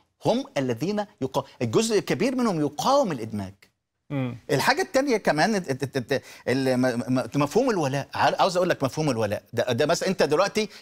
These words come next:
Speaker 1: بتحلف للولايات المتحدة الأمريكية، خدت اللي تحلف لأوروبا، تحلف لفرنسا، تحلف بتاخد
Speaker 2: آه،
Speaker 1: الجنسية.
Speaker 2: تاخد الجنسية.
Speaker 1: تعال شوف، أنا هوريك، آه، آه،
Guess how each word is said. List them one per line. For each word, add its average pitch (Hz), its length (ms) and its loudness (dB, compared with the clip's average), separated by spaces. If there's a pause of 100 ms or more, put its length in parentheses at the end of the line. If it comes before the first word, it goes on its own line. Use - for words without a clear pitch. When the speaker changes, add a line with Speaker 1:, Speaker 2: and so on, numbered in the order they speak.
Speaker 1:
بتحلف 156 460 0
للولايات 135 360 2
المتحدة 117 380 -2
الأمريكية، 107 380 -4 (140)
خدت 208 160 2 (400)
اللي 143 220 2
تحلف 170 400 0
لأوروبا، 127 720 2 (220)
تحلف 190 360 2
لفرنسا، 135 560 0 (120)
تحلف 196 380 0
بتاخد 135 220 2
Speaker 2:
آه، 147 120 4
Speaker 1:
الجنسية. 160 420 0
Speaker 2:
تاخد 175 380 0
الجنسية. 156 340 -2
Speaker 1:
تعال 139 420 4
شوف، 180 400 0 (380)
أنا 147 240 4
هوريك، 143 840 2 (380)
آه، 123 180 0
آه، 120 540 -2